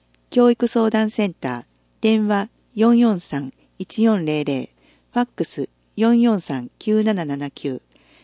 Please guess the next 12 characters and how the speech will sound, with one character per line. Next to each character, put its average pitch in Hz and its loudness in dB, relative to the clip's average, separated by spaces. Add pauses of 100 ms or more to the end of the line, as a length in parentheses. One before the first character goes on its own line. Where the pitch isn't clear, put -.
(160)
予 190 2
約 226 2
受 220 0
付 - -4
時 190 -12
間、 123 -8 (360)
月 190 -4
曜 220 2
か 156 -4
ら 135 -6
金 143 -8
曜、 127 -8